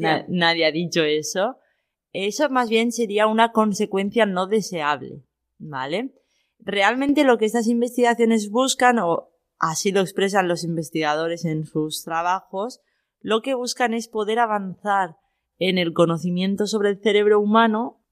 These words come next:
Speaker 1: pero como esas cosas no se pueden estudiar en un ser humano, pues para eso utilizan animales,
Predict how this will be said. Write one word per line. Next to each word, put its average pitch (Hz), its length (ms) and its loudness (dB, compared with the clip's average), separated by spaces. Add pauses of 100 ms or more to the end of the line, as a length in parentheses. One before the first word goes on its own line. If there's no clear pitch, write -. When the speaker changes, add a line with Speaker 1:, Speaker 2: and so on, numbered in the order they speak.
(140)
Speaker 1:
pero 180 220 4
como 165 360 2
esas 185 260 0
cosas 233 300 2
no 165 160 2
se 196 120 0
pueden 185 360 2
estudiar 185 420 2
en 147 160 2
un 156 80 -6
ser 165 200 -4
humano, 185 640 0 (480)
pues 202 400 -2
para 185 300 0
eso 170 200 -4
utilizan 190 480 -2
animales, 156 600 -2